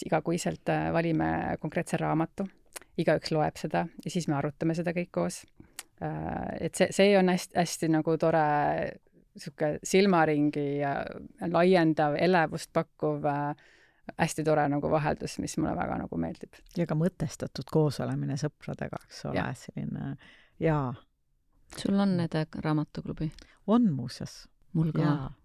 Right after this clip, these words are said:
Speaker 3: Mul ka. Mis on viimane raamat, mille te läbi lugesite?
Speaker 1: Ähm, kohe tuleb. Üks, äh, Soome kirjanik, äh, Lang on selle raamatu pealkiri, kas see oli Keil Vestö, äh, oli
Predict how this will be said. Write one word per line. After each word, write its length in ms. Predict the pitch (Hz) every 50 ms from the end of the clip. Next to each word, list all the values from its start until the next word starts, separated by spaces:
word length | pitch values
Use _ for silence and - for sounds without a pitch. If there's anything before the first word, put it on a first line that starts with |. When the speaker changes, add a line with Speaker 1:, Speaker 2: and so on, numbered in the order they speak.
| _ _ _ _ _ _ _ _ _ _ _ _ _ _ _ - - - - -
Speaker 3:
Mul 180 | - 175 185 175
ka. 140 | 160 175 175 160
Mis 220 | 165 180 - -
on 80 | 202 190
viimane 320 | 202 220 220 202 185 185
raamat, 300 | 190 208 220 196 160 - -
mille 200 | 156 143 147 139
te 100 | 151 143
läbi 200 | 143 151 160 147
lugesite? 580 | 135 139 131 135 135 - - - - - 147 139 - _ _ _ _ _ _ _ _ _ _ _ _ _ _ _ _ _ -
Speaker 1:
Ähm, 720 | - 180 175 175 175 175 175 170 175 - - - - - - - _ _ _ _ _ _ _ _ - - - - _ _ _ _ _ _ _ _ _ _ _ _ _ _ _ _ _ _ _ -
kohe 200 | 202 175 180 -
tuleb. 320 | - 170 175 - - - - _ _ _ _ - - _ -
Üks, 280 | 190 185 - - - -
äh, 180 | 190 180 180 185
Soome 300 | 180 - 247 277 254 196
kirjanik, 580 | 160 233 240 240 208 180 170 165 165 165 _ _ -
äh, 640 | 175 165 165 160 160 160 160 160 160 160 160 160 156 160 160 151 - _ _ _ _ _ - - _ -
Lang 420 | 185 190 214 226 208 175 160 151
on 160 | 156 156 160
selle 260 | - 180 160 156 156 151 151
raamatu 320 | 160 190 185 175 180 - -
pealkiri, 540 | - 247 262 202 165 - 170 160 160 156 156
kas 160 | - - -
see 80 | 170
oli 80 | 170 160 - -
Keil 380 | - 214 208 190 175 160 160 156
Vestö, 460 | 190 226 - - - - 277 277 277 269 - _ _ _ _ _
äh, 460 | 233 214 190 190 190 190 190 190 190 190
oli 540 | 185 208 175 175 175 175 170 165 170 175 170